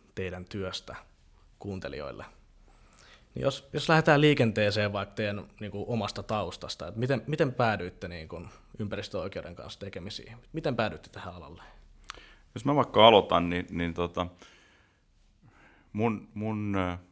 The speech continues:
Speaker 2: mun oma urapolku, niin, niin, niin on ollut vähän kiemurteleva, mutta siinä on ollut jonkunnäköinen semmoinen päämäärä, ö, siitä, että, että mä haluan tehdä töitä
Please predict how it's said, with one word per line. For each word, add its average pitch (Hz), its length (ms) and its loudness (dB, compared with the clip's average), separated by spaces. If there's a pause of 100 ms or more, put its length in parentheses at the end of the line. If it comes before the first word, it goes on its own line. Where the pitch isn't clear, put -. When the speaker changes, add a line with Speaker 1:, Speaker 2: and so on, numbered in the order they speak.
(120)
Speaker 2:
mun 101 120 6
oma 107 220 10
urapolku, 80 800 6
niin, 80 240 -4
niin, 82 260 -6 (220)
niin 82 360 -4
on 80 180 -6
ollut 85 200 -2
vähän 87 180 -2
kiemurteleva, 80 800 6 (140)
mutta 82 320 -8
siinä 85 240 2
on 87 100 4
ollut 85 260 6
jonkunnäköinen 71 720 2
semmoinen 78 280 -4
päämäärä, 65 640 8 (640)
ö, 73 220 -12 (500)
siitä, 67 560 -4
että, - 360 -10 (140)
että 67 140 -10
mä 76 80 -8
haluan 67 260 -8
tehdä 71 240 -8
töitä 73 480 -6